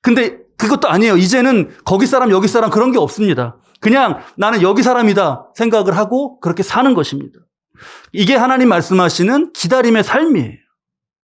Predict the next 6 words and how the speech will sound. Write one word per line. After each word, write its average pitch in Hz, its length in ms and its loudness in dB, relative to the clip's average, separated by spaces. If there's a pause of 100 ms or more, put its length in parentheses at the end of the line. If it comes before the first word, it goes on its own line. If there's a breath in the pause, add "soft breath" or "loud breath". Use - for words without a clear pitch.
(1400 loud breath)
이 269 460 0 (140)
삶 254 240 0
속에, 165 680 0 (760)
아, 113 240 -12
서름도 285 520 0
있습니다. 127 580 -8